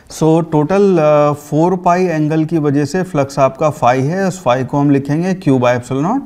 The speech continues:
और एक साइड से जो आपका फ्ल-, किसी एक यूनिट एंगल से निकलेगा, so that will be equal to, अ, क्यू नॉट, या इसको ऐसे लिख लो,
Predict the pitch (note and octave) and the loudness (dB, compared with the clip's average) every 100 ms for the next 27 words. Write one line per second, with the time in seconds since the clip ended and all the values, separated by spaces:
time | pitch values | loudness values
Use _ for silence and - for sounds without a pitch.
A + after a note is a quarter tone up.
0 | - - - - - D3+ F#3 - F3 F#3+ | -10 -20 -20 -20 0 2 2 2 0 2
1 | F#3 F3+ F3 E3+ D#3 D3 D#3+ - D#3 C#3+ | -2 -2 -2 -2 -2 -2 -6 -4 0 2
2 | C#3 C#3 E3 - E3+ D#3 E3+ E3 E3 C#3+ | 2 0 -2 2 4 4 2 2 2 4
3 | D#3 E3 D3+ D#3 D3+ D#3+ D3 D3+ F3 C4 | 4 4 2 0 0 -2 0 0 -2 -4
4 | A#3+ - - _ - D3 C3+ D3+ D3 C#3+ | -8 -20 -20 _ 0 2 2 0 0 2
5 | D3 D3 D3 C#3+ G3 G#3+ G#3 F#3+ C#3 C3 | 0 0 0 0 0 0 -2 -2 0 0
6 | C3+ C3+ - C#3+ C#3+ E3 G3+ - - D3+ | 0 -2 -2 0 0 -2 -6 -10 -14 -4
7 | C3 B2 B2 B2+ A#2+ C#3 C3+ F#3+ | -2 -2 -4 -6 -2 -4 -2 -6